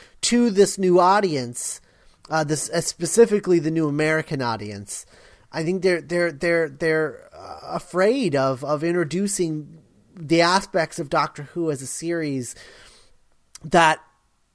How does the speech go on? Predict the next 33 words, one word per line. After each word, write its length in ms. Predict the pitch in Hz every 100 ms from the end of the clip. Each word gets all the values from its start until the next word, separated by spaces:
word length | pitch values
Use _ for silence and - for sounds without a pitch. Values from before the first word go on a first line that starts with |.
| _ _ -
has 280 | 175 156 151 _
made 440 | 185 175 175 185 180
it 100 | -
last 460 | 151 139 170 -
as 120 | 196 170
long 180 | 190
as 100 | 202
it 80 | 202
has, 280 | 190 208 208
because 380 | 185 - 185 156 - - - - _ _ _
let's 200 | 254 -
face 320 | 302 311 285
it, 60 | 214
American 380 | 208 226 214 196
audiences 560 | 190 196 190 180 170
are 80 | 165
not 500 | 160 175 175 170 170
used 240 | 156 156 -
to 80 | 151
things 300 | 156 135 -
changing. 500 | 131 113 104 82 - _ _ _ _ _ _ _ -
<laughs> 400 | - 180 175 -
They're 120 | 165
just 320 | 139 180 -
not. 340 | 151 147 123 -
They're 120 | 165
used 400 | 160 190 214 -
to 160 | 208 190
a 40 |
show 340 | - 175 151
having 440 | 135 147 147 214 247
a 60 |
cast 640 | 240 - 151 135 139 -